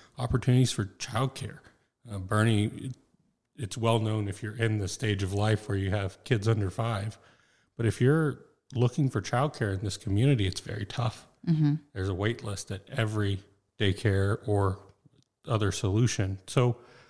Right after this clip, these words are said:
Speaker 1: we have to think about those struggles too. And, and oftentimes we hear Bernie's doing well, Bernie's an affluent community. It's true to a point, but we need to be creating opportunities for everybody in our town and everybody in our region.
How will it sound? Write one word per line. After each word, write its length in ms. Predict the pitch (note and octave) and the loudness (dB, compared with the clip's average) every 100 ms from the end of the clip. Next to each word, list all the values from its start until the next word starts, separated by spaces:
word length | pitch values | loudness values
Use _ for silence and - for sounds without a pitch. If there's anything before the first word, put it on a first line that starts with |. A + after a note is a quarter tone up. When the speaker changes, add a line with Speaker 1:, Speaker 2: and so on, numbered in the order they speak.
| _ _ _ | _ _ _
Speaker 1:
we 140 | B2+ A2 | -2 0
have 200 | C3+ - | 0 -2
to 100 | C3+ | -2
think 180 | C3+ B2+ | -2 -2
about 400 | A2+ A2+ G#2 G2+ | 0 0 -2 -2
those 240 | G#2+ A2+ | -2 -2
struggles 560 | - A2 F#2+ G2 F#2 - | -2 -2 0 0 -4 -2
too. 320 | D3 D#3 G#2+ | 2 4 4
And, 160 | G#2 A2 | 2 -2
and 140 | A2 | -4
oftentimes 920 | G#2+ B2 - G2 A2 G2+ G2+ G2 - - - _ _ _ - | -2 -2 -2 -4 -2 -2 -4 -6 -8 -14 -18 _ _ _ -6
we 160 | G#2+ | -6
hear 220 | F#2 F#2 | -2 -4
Bernie's 440 | F#2 G#2 G#2+ G#2 F#2+ | 0 2 4 2 0
doing 300 | G#2+ F#2+ G2 | -2 -2 0
well, 400 | A#2+ A2 G#2 - - - - | 2 2 -2 -10 -20 -20 -6
Bernie's 320 | G#2 G2+ F#2+ | 0 2 2
an 60 | G#2 | 2
affluent 460 | G#2 - G#2 G2+ - | 0 -2 -6 -8 -2
community. 540 | G#2+ A2 G2 G2 G2 - _ _ _ | 2 4 2 0 -4 -10 _ _ _
It's 160 | - - | -14 -8
true 380 | - A#2 G2+ F#2 | 2 2 4 0
to 200 | - G2 | -4 -6
a 40 | |
point, 440 | - A#2 G2+ G2+ - - _ _ - _ _ - | -2 2 2 0 -4 -20 _ _ -20 _ _ -6
but 100 | G#2+ | 0
we 120 | G#2 | 2
need 200 | A2+ G#2+ | 4 2
to 60 | G#2 | 0
be 100 | - _ _ _ _ | -6 _ _ _ _
creating 580 | - G#2 A2 A2 G#2+ G#2 | -6 -2 2 2 2 0
opportunities 680 | G2 G2 - A2 G2+ F#2+ - | -2 -4 -4 -2 0 -2 -6
for 140 | - | -6
everybody 500 | B2+ C3+ G#2+ G2+ G2 | 0 2 2 0 0
in 80 | G2+ | -2
our 160 | F#2+ - _ _ | -4 -8 _ _
town 320 | - G2+ G2 A2 | -2 0 2 0
and 140 | G#2+ | 2
everybody 300 | A#2+ B2 G#2+ | 0 2 2
in 80 | G2+ | 2
our 100 | F#2+ | 0
region. 420 | G2 F#2+ A2 A2 | 0 0 -2 -2